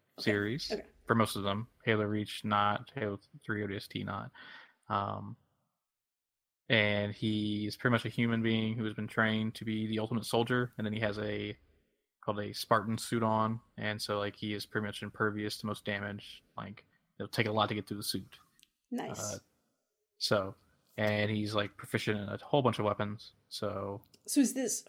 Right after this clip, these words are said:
Speaker 2: Yeah.
Speaker 1: first name Master, last name Chief?
Speaker 2: Technically, his first name is John, his last name is Spartan, but
Speaker 1: 'Kay.
Speaker 2: they call him the
Speaker 1: It's his
Speaker 2: Master
Speaker 1: call
Speaker 2: Chief.
Speaker 1: sign.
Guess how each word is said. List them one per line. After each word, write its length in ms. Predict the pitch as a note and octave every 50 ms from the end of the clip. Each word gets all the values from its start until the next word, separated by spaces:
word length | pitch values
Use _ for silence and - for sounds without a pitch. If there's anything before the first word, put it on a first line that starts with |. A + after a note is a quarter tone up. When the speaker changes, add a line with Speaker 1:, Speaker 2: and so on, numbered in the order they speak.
| - -
Speaker 2:
Yeah. 0 |
Speaker 1:
first 300 | - D4+ D#4+ - - -
name 280 | G4 F#4+ F#4 E4 C#4 B3
Master, 640 | B3 B3+ B3 A3+ A3+ - - - G#3 G#3 G3+ - - -
last 360 | A#3+ A#3+ A#3 A#3 A#3 A#3 -
name 280 | C4 B3 A#3 A3 G#3+ G#3+
Chief? 640 | - - - C#4+ D4 A#4 - - - - - - - _ _ _ _ _ _ _ - - - _ _ _ _ _ _ _ _ _ _ _ - - _ _ _ _ _ _ _ -
Speaker 2:
Technically, 760 | - - D#3+ E3 F3 F3 - G3 F#3+ F#3 - - E3+ D3+ C3+
his 120 | B2 -
first 340 | - - B2+ A#2 - - -
name 80 | A2+ G#2+
is 140 | G2+ -
John, 720 | - - - A#2+ A2 G#2+ G#2+ G#2 G#2 G2+ G#2 G2+ G2+ - -
his 140 | - G#2 G#2
last 240 | G#2 G#2 G2+ - -
name 100 | G#2 G2
is 80 | - -
Spartan, 460 | - - - B2 A#2+ A2 - - - - - _ _ _ _ _ -
but 420 | - G2 F#2 G2 G2 G#2 - - - - _ _ _ _ _ _ _ _ _ -
Speaker 1:
'Kay. 200 | - - - -
Speaker 2:
they 80 | - A2+
call 300 | - - B2 A2 G#2+ G#2
him 80 | G#2 G2+
the 60 | G#2 G#2+
Speaker 1:
It's 80 | G#2
his 120 | G2 G2 -
Speaker 2:
Master 60 | -
Speaker 1:
call 160 | B3+ A3+ G#3+
Speaker 2:
Chief. 80 | - -
Speaker 1:
sign. 280 | G#3+ - - - A3